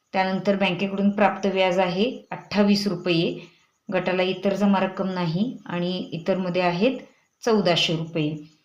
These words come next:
तर या सर्व रकमा आपण लिहून घेतलेल्या आहेत. याची जर बेरीज केली तर ही बेरीज येईल एक लाख पंच्याहत्तर हजार एकशे एकोणनव्वद रुपये.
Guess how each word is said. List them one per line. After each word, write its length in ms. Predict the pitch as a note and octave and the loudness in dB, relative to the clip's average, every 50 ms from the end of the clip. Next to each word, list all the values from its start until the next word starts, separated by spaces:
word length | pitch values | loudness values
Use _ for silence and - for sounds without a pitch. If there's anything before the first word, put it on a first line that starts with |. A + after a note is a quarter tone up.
| _ _ _ _ _ _ - | _ _ _ _ _ _ -8
तर 60 | G3 | -6
या 520 | G3 F#3 F#3+ F#3+ G3 G3+ G3+ G#3+ - - - | 0 2 4 6 6 6 6 4 2 0 -4
सर्व 320 | - - A#3+ A3 G#3+ A3 | -2 2 2 4 4 4
रकमा 320 | G#3+ G#3+ G#3 - G#3 G3+ F#3+ | 4 4 2 2 0 0 0
आपण 200 | F#3+ - G3 G3+ | 0 0 2 4
लिहून 260 | G3+ G3 G3 G3+ F#3+ | 4 4 4 4 4
घेतलेल्या 400 | F#3+ G3 G3 F#3+ F3 F3 F3 F3 | 4 2 0 0 -2 2 2 2
आहेत. 120 | - F3 - | 0 0 0
याची 300 | G3+ F#3+ F3 F3+ - G3 | 0 0 0 0 -2 0
जर 140 | F#3 G#3 G3+ | 0 0 2
बेरीज 380 | F#3+ G3+ F#3+ G3 G#3 G3+ - | 2 2 2 2 2 0 0
केली 480 | - A#3 G#3+ F3+ E3 D#3+ E3 - - - - - _ _ _ | 0 0 2 2 2 0 -2 -4 -8 -14 -18 -20 _ _ _
तर 60 | G#3 | 0
ही 220 | G3+ G3 F3+ G#3+ G#3+ | 2 4 4 2 4
बेरीज 360 | G#3 G#3 F#3+ G3 G3 F3+ G3 | 4 4 2 2 0 0 2
येईल 380 | G#3+ G3+ F#3 F3+ G3+ A3 - - - - _ _ _ _ _ _ _ _ | 4 4 4 4 2 0 -2 -4 -10 -18 _ _ _ _ _ _ _ _
एक 280 | - F#3+ G#3+ A3 G#3+ G#3+ | 0 2 2 2 4 2
लाख 280 | G3 F3+ E3+ E3+ F#3+ F#3 - - - _ _ _ _ _ _ | 2 4 4 4 2 2 -2 -10 -16 _ _ _ _ _ _
पंच्याहत्तर 600 | G3+ G3+ G3 F#3 - A3 G#3+ G#3 G#3+ - A3+ G#3+ | 2 2 2 2 2 0 0 0 0 -2 -2 0
हजार 400 | G3 F3+ F#3 E3 F3 E3+ E3 E3 E3 - - - - _ _ _ _ _ _ _ _ _ _ _ _ - | 0 -2 -4 -2 2 2 2 2 0 -4 -10 -16 -20 _ _ _ _ _ _ _ _ _ _ _ _ -6
एकशे 680 | G3 G3+ G3+ - - - - F3 E3+ G#3 B3+ - - - _ _ - | -4 -2 0 0 0 2 2 2 0 0 -2 -6 -10 -18 _ _ -10
एकोणनव्वद 640 | G3 - - - G#3+ G#3 G3 F#3+ E3+ F3 E3 D#3+ E3 | -10 -6 0 4 6 6 8 6 4 2 0 0 0
रुपये. 380 | D#3+ D#3+ - E3+ E3 D#3+ E3 | -2 -2 -2 -4 -4 -6 -6